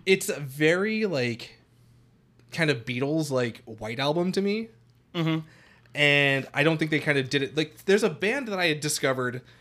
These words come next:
Speaker 1: called The Symposium.
Speaker 2: Okay.
Speaker 1: Which, the, one of their things on one of their albums is that they have, like, a weird outro to every song on a certain album.
Speaker 2: Mm-hmm.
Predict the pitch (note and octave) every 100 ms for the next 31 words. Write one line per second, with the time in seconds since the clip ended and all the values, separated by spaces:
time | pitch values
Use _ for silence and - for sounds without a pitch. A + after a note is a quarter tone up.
0 | _ - D3 C#3 C3 C3+ B2 A#2+ C3 D#3
1 | F#3+ G#3+ - _ - - - C3 B2 B2+
2 | D#3 D#3 D#3 D#3 F#3 G#3 F#3+ F3+ E3 D#3+
3 | D3 C#3 C3 B2 A#2+ A#2+ A#2 A#2+ B2 C3
4 | C#3 C3+ C3 A2+ A#2 C3 C3+ D3 D3 G#2
5 | A#2+ B2+ D#3+ E3+ F#3+ F#3+ C3+ B2+ C3 C#3
6 | C#3 C3+ B2 B2+ B2+ A#2+ A#2 C3 A#2+ A2+
7 | A#2+ F3+ A3+ - B2+ A2+